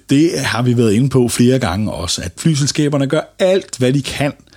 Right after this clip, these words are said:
for at gøre det kompliceret og uoverskueligt at finde ud af, hvor meget man tjener, og hvilken billetklasse man er booket i, og, øh, specielt hvis man flyver codeshare, så, øh,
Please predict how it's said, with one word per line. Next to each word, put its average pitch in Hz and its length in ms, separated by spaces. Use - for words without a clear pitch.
for - 420
at 113 120
gøre 113 220
det 104 120
kompliceret 147 720
og 107 240
uoverskueligt 113 840
at 107 80
finde 104 220
ud 117 160
af, 104 160
hvor 80 120
meget 92 260
man 80 120
tjener, 131 420
og 95 140
hvilken 110 300
billetklasse 135 640
man 123 160
er 117 40
booket 123 400
i, 107 260
og, 85 200
øh, 92 300
specielt 147 440
hvis 131 140
man 101 160
flyver 101 260
codeshare, 127 720
så, 123 260
øh, 107 380